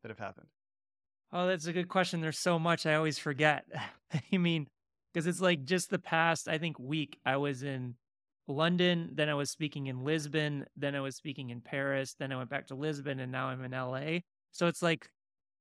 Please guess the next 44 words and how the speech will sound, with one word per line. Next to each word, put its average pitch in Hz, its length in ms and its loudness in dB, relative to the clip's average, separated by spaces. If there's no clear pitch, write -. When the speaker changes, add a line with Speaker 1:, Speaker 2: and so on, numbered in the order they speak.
Speaker 2:
oftentimes 170 720 2
I'm, 160 180 -6
I'm 151 220 -2
end 170 180 0
up 175 100 -2
in 160 100 -2
these 156 180 -4
situations 147 640 -4
where 139 160 0
I 135 40 0
wake 139 280 -4
up 147 180 0
in 143 80 -2
a 131 60 -2
hotel 139 340 -2
room 151 180 -2
and 147 100 0
<laughs> - 0 -
I - 100 -4
don't 175 260 0
remember 147 520 -2
where 147 240 2
I'm 135 200 2
at. 139 320 2
Um, 143 680 4
but, 156 380 4
you 156 140 -4
know, 156 80 2
I, 151 280 4
I 143 140 -2
spoke - 320 -2
in 147 100 -4
Dubai. 139 480 4
That 143 60 -2
was 139 140 -6
first, 143 260 -8
my 139 120 -4
first 143 200 -6
time 139 160 -4
in 131 80 -4
Dubai. 127 320 0
That 127 140 -4
was 131 120 -4
amazing. 131 640 -4